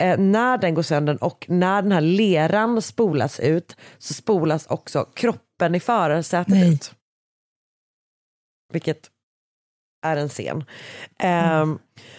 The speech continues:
Speaker 2: Mm.
Speaker 1: alltså, de får fortfarande upp kroppen och den verkar vara någorlunda intakt, men det är ändå en,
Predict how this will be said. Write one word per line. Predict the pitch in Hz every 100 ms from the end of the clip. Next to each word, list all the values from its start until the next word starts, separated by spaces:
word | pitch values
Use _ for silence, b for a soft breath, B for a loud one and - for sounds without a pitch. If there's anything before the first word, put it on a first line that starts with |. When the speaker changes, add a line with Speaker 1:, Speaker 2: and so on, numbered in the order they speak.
| B B B -
Speaker 2:
Mm. | 220 -
Speaker 1:
alltså, | - 202
de | - 220 220
får | 220
fortfarande | 202 - 233
upp | 214 202 - -
kroppen | 226 220 - 220 220
och | 190 -
den | 196
verkar | 180 175 170
vara | 165
någorlunda | 170 175 160 170 156
intakt, | 175 - - 233 - -
men | - 175
det |
är | 180
ändå | 156
en, | 151